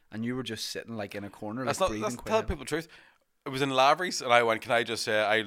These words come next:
Speaker 1: Backstage
Speaker 2: watching you do
Speaker 1: Lavery's.
Speaker 2: your hairs class." And then when we were in the Limelight, you went, "Here, Mick, I know you like watching me do my hair. Do you wanna watch it now?" And I was like, "Yes, please."
Speaker 1: Yep.
Speaker 2: And I stood just behind you at the mirror and just watched you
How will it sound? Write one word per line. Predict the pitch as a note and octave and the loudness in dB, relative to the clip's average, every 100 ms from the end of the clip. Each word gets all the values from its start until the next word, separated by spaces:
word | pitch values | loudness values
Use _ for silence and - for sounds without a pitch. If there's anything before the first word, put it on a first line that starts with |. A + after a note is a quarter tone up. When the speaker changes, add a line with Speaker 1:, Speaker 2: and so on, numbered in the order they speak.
| G2+ | -2
Speaker 1:
Backstage | A#2+ A#2 - A2+ | -4 -4 -2 -2
Speaker 2:
watching | A#2+ B2+ | 0 -2
you | |
do | A2 | -4
Speaker 1:
Lavery's. | A2 | -2
Speaker 2:
your | G#2+ | -2
hairs | G2+ G#2+ | -2 -4
class." | - G#2+ A#2+ - - | -2 -2 -2 -4 -6
And | G#2 | -4
then | G#2+ G#2 | -2 -2
when | G#2 A2 | -4 -6
we | |
were | A#2 | -6
in | A2 | -4
the | G2+ | -2
Limelight, | G2 G#2+ G#2 | 0 -2 -6
you | G#2+ | -4
went, | G#2 F#2+ | -2 -2
"Here, | G#2 G2+ | -4 -4
Mick, | G2+ - | -4 -6
I | G#2 | -10
know | G#2+ | -6
you | G#2+ | -2
like | G#2 G2+ | -4 -2
watching | G2+ G#2 | -4 -4
me | F#2+ | -8
do | G2 | -8
my | F#2 | -4
hair. | G2 | -4
Do | G#2+ | -4
you | G#2 | -6
wanna | G2+ | -6
watch | G2 | -8
it | F#2+ | -4
now?" | G2 | -2
And | B2+ B2+ | -2 -4
I | |
was | A2 | -10
like, | G#2+ | -12
"Yes, | B2+ | -16
please." | - D#3+ _ _ - | -16 -18 _ _ -16
Speaker 1:
Yep. | G2+ - _ | -16 -16 _
Speaker 2:
And | - G2+ | -2 0
I | G#2+ | 0
stood | - G#2+ G2+ | -2 -6 -6
just | G2 - | -10 -8
behind | G2+ G2+ | -6 -6
you | G#2 | -8
at | G#2 | -8
the | |
mirror | G2+ G#2+ B2 | -8 -6 -8
and | A2+ | -12
just | G2 | -10
watched | G2 G2 | -8 -8
you | G#2+ | -10